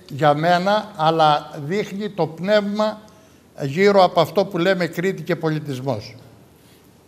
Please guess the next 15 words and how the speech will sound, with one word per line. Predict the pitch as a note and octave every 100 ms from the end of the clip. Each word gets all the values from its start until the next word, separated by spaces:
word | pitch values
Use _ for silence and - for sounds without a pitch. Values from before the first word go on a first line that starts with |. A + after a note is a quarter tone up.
| _
«Την | - C#3+
Κρήτη», | F3+ G#3+ G#3 F#3
έλεγε | F#3 F3 D#3+
ο |
Μακαρίτης, | D#3+ D3+ D3 C#3+ D3+ D3+ C3+ - - - _ _ _ _ _ _ -
«την | C#3+
Κρήτη | D3+ G3+ G3+ G3
νοματίζουνε | F3 E3 D#3+ D#3 E3 G3+ D3+ E3+ E3+
του | D#3 D#3+ D3+
Νότου | F#3 F#3+ F#3+ D3+
Τάγιο | - F3+ D#3+ C3 C#3+ B2+ B2+ -
Όρος | E3+ G3+ G#3+ G#3 F3+ - - _ _ _ _ _
και | - D3 - -
πρωτοψάλτης | D#3 D3+ D3 D3 C#3+ - G3 G3 G3 D#3 -
άξιος | F#3+ G3 - E3 D#3 D3 -